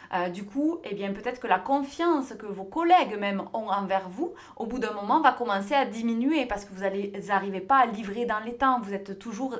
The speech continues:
en décalé. Vous devez peut-être même allonger vos journées parce que vos nombreuses connexions inutiles, elles chamboulent complètement votre horaire. Alors, euh, eh bien, il se peut que,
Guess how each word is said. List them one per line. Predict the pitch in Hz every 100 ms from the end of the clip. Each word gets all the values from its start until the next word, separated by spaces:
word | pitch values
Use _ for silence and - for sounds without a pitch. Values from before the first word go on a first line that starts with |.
| -
en | 190 185
décalé. | 190 196 240 262 247 233 202 - - - -
Vous | -
devez | 202 240 262
peut-être | 269 381 330
même | 262 339 294 - -
allonger | 294 339 311 285 269 359
vos | 302
journées | 262 311 294
parce | 269 208
que | 202
vos | 220 208
nombreuses | 233 269 269 285 302 233 -
connexions | 320 277 262 - 269 -
inutiles, | 294 277 262 - 294 349 214 - - -
elles | - 226
chamboulent | 262 247 285 269 233
complètement | 320 311 294 294 262 294
votre | 220 208 -
horaire. | 277 226 233 185 - - - - -
Alors, | 214 254 302 - -
euh, | 202 190 185
eh | 202
bien, | 202 254
il | 247
se | -
peut | 226 247 285
que, | - 254 294